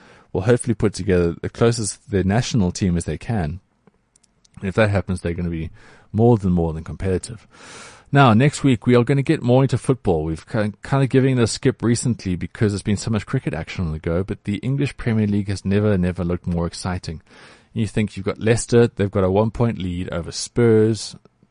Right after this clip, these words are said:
Arsenal joined Spurs on points, but just behind a goal difference, and then you got Man City a few points back.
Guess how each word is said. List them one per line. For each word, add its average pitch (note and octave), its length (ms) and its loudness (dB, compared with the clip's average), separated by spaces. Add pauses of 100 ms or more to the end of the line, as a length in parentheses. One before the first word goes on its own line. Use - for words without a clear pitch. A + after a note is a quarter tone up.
(180)
Arsenal G2+ 580 0
joined G#2+ 440 0
Spurs G#2 380 4
on F#2+ 100 -2
points, G2+ 340 -2
but - 200 -6
just A2+ 240 -6
behind F#2 320 -2
a E2+ 40 -6
goal F#2+ 240 0
difference, F2 380 -4
and E2 100 -4
then F#2 60 0
you F#2+ 80 0
got F#2+ 140 -4
Man F#2+ 260 0
City F2+ 260 -4
a D#2+ 60 -4
few F#2+ 180 -6
points D#2+ 300 -6
back. E2 340 -6